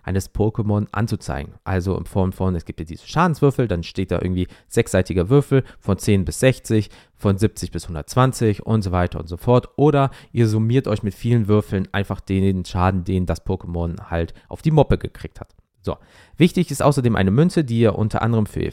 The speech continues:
äh, viele Effekte von Pokémon oder Training-Ka-, Training-Karten, mm, <laughs> Trainer-Karten benötigt und, äh, den oft entscheidenden Glückseffekt im Spiel bildet. Das bedeutet,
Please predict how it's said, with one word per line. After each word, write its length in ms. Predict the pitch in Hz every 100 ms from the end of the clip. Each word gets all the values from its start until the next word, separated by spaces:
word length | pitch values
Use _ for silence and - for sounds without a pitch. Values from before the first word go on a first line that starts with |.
| - -
äh, 140 | 98
viele 240 | - 113
Effekte 360 | 90 - 151 135
von 200 | - 90
Pokémon 360 | 139 143 120 90
oder 240 | 87 85
Training-Ka-, 600 | - 151 175 165 - - - - -
Training-Karten, 880 | - 95 101 82 76 69 - 80 92
mm, 60 | - _ _ _ _ _ -
<laughs> 180 | 170 113
Trainer-Karten 920 | 123 123 143 104 - 92 120 - 87 - - -
benötigt 580 | 95 90 87 - 127 - - _ _
und, 420 | - 123 135 - -
äh, 180 | 117 113
den 180 | 117
oft 160 | 139 -
entscheidenden 380 | 123 123 127 110
Glückseffekt 580 | 143 - 104 - 104 -
im 80 |
Spiel 260 | 101 - 113
bildet. 340 | 87 76 -
Das 100 | 78
bedeutet, 480 | - 95 143 160 147